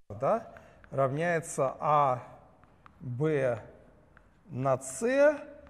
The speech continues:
плюс Б на А С. Но это просто следует из, э, как бы очевидных вещей, то есть это равно А Б С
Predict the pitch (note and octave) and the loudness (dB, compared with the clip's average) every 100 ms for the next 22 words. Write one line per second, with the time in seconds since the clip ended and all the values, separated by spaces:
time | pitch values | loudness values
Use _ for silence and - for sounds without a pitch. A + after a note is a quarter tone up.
0 | - - - - C#3 D#3+ G3+ G3+ - D3+ | -20 -20 -20 -8 -2 0 0 -4 -10 -8
1 | A#2+ C#3 F3+ G#3 F#3 - - - - - | -4 -2 0 0 0 -4 -20 -20 -20 -20
2 | _ _ _ _ - _ - C3 C#3 C#3+ | _ _ _ _ -20 _ -10 -2 2 2
3 | D3 - C#3+ C#3 - C3+ G#2+ G#2+ D3 C4 | 0 -2 -2 -2 -8 -6 -6 -2 0 2
4 | A#3 A#3 A3+ G3+ - A3+ G#3+ F3+ F#3 F3 | 2 -2 -2 -8 -2 -2 0 0 0 -4
5 | D#3+ E3 D#3+ D#3 D3+ D#3 - - - - | -4 -4 -2 0 -2 -6 -16 -20 -20 -6
6 | D3 D3 D3 D3 C#3+ E3+ E3 C3 - C#3 | -2 -2 0 0 0 -4 -2 -4 -6 -10
7 | - - D4 A#3+ B2 D3 C3 C3 C3+ C#3 | -6 -4 -4 -2 -4 -6 -4 -2 -2 -2
8 | C#3 - D3+ C#3 B2 B2+ C3 - - D#3 | -4 0 2 2 0 -4 -6 -6 -6 -2
9 | C#3 B2+ | 0 0